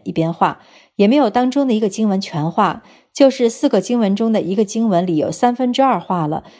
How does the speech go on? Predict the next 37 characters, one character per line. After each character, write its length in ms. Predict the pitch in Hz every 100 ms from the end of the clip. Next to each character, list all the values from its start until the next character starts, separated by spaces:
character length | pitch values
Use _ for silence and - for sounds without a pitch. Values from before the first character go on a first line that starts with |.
| _
三 260 | - 233 240
分 140 | 240
之 80 | 254
二 180 | 240 151
没 220 | 147 160
画， 300 | 220 180 - - - _
这 100 | -
样 160 | 277 190
可 200 | - 165
以 140 | 180 -
吗？ 200 | 147 - _ _ _ _
因 180 | 247 285
为 160 | 240 233
我 120 | 196
当 140 | 202 254
天 160 | 277
晚 160 | 214 170
上 300 | 180 160 - - _
梦 160 | - 277
见 140 | 269
我 80 | 196
儿 160 | 160 180
子 180 | 214 202
在 180 | 202
经 140 | 190 269
文 100 | 269
组 120 | 175
合 100 | 190
小 220 | 196 156
房 200 | 156 160
子 120 | 196
上 260 | 233 185 170 - _
点 160 | - 240
好 140 | 226
后 180 | 156 180
乱 240 | 190 202 175
画， 300 | 214 151